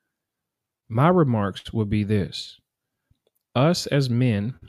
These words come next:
no matter what color and the creed that we believe in, us as men,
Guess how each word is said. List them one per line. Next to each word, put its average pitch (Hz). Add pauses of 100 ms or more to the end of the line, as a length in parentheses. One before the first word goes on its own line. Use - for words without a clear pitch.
(280)
no 107
matter 110
what 117
color 120 (560)
and 101
the 95
creed 123
that 104
we 113
believe 110
in, 90 (960)
us 151
as 127
men, 113